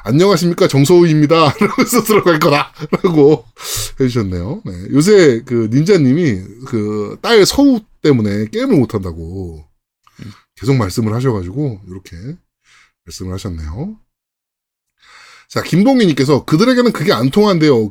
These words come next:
Speaker 1: 정말로 간만에 방송 듣다가 초반에 두목님 이야기를 듣고 '그게 돼?' 라고 생각했는데 현실은 짤 것 같다고 합니다. 소용없대요. 이만희 개새끼 해봐."라고 하면은 요새는 된다라고 합니다. 자,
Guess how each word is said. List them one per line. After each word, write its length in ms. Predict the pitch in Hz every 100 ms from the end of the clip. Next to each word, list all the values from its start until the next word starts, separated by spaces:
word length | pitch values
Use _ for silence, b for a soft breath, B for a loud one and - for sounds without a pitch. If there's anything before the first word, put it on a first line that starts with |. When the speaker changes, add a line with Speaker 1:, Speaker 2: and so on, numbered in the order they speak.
| -
Speaker 1:
정말로 500 | - 151 247 247 214
간만에 360 | 127 151 196
방송 300 | 147 131 160
듣다가 500 | 147 - 117 92 104
초반에 480 | - - 254 247 226
두목님 460 | - 143 185 190 165
이야기를 340 | 135 127 120
듣고 360 | 110 107 185 220 B B B B B B B B _ _
'그게 300 | - 202 220
돼?' 400 | 143 185 294 220
라고 200 | 185 175
생각했는데 440 | 185 180 180 175
현실은 560 | 156 247 220 170 196 220
짤 180 | 220
것 80 | 233
같다고 340 | 220 170 160 147
합니다. 300 | 110 104 110
소용없대요. 760 | - 233 139 - 180 170 107 - -
이만희 280 | 139 180 170
개새끼 360 | 139 156 170
해봐."라고 680 | 160 160 131 101 131 139 139
하면은 460 | 139 151 196 226 165
요새는 360 | 110 117 143 147
된다라고 500 | 92 104 143 123 90
합니다. 260 | 78 73 78 107 190 _ _ B B B B B B B B B B B B _
자, 460 | - 160 95 76